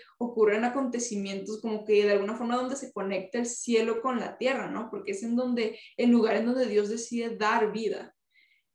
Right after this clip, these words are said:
Y esto es como, guau, ¿no? Porque hay veces, yo antes, por ejemplo, tenía la idea de que la iglesia hablaba mucho del papel fundamental de las mujeres como madres,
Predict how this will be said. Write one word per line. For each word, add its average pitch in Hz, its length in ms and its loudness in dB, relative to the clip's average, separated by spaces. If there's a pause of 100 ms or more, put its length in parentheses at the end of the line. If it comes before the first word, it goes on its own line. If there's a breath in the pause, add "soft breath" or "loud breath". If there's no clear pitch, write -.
Y 247 360 2
esto 240 260 0
es 240 140 2
como, 285 640 0 (100)
guau, 208 800 2
¿no? 196 240 -6
Porque 208 540 0
hay 233 200 2
veces, 247 320 0
yo 233 140 0
antes, 240 300 -2
por 277 160 -4
ejemplo, 262 440 -4
tenía 208 340 -8
la 247 120 -2
idea 208 280 2
de 240 140 -4
que 269 300 -6
la 208 180 0
iglesia 202 580 0
hablaba 220 340 0
mucho 226 400 -4
del 254 160 0
papel 190 320 -4
fundamental 208 680 -4
de 208 80 -2
las 240 220 -4
mujeres 202 520 -6
como 240 220 -2
madres, 202 500 -2